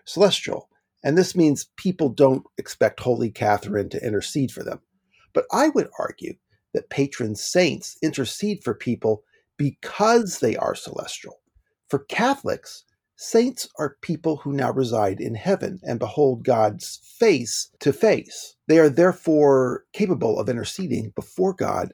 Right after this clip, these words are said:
for us, for terrestrial residents below." I don't think, based on this passage, there's any reason to think Wolfe means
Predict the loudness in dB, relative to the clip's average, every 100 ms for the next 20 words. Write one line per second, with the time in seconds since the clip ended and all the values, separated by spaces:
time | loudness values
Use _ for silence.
0 | _ _ -8 -2 -2 -2 -4 -2 -4 -2
1 | 2 2 2 -4 -2 0 -2 -4 _ 0
2 | 0 0 -4 -6 -2 4 6 6 2 _
3 | _ _ _ _ -2 0 0 4 4 4
4 | -4 -2 -2 -2 -10 -8 -2 -2 -2 -6
5 | -8 -4 -4 -4 -8 -8 -10 _ -4 0
6 | 2 0 0 -2 0 -4 -4 _ _ _
7 | 0 2 2 -2 -2 -2 -4